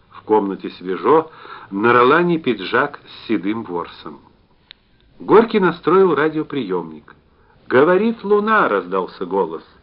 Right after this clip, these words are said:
"Небо над нами чернее, тишина.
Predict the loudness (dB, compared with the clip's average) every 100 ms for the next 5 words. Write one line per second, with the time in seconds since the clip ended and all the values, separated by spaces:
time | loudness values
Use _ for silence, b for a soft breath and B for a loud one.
0 | B B B B -6 0 2 2 2 0
1 | 0 0 0 0 0 -2 -4 -8 -2 0
2 | 0 -2 0 -2 -6 -10 -8 -6 -2 -2
3 | 0 -4 -6